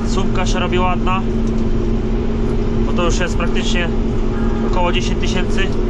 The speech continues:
różnicy od zeszłego roku. No, przejeżdżamy przez takie kolejny,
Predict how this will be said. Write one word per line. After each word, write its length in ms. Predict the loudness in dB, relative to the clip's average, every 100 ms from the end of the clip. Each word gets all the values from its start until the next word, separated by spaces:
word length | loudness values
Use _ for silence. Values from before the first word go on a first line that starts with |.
| 0 0
różnicy 460 | 0 0 0 0 0
od 80 | 0
zeszłego 300 | 0 0 0
roku. 320 | 0 0 0 0 0 0 -2 -2 0 0 0 0 0 0 0 0 0 0 0 0 0 0 0 0 0 0 0 -2 0 0 0 0 0 0 0 0 0 0 0 0 0 0 0 0 -2 0 0
No, 360 | 0 0 0
przejeżdżamy 420 | 0 0 0 0 0
przez 180 | 0
takie 240 | 0 0 -2 -2 0 0 0 0 0 0 0 0 0 0 0 -2 0 0 0 0 -2 0 -2 0 0 0
kolejny, 420 | 0 0 0 0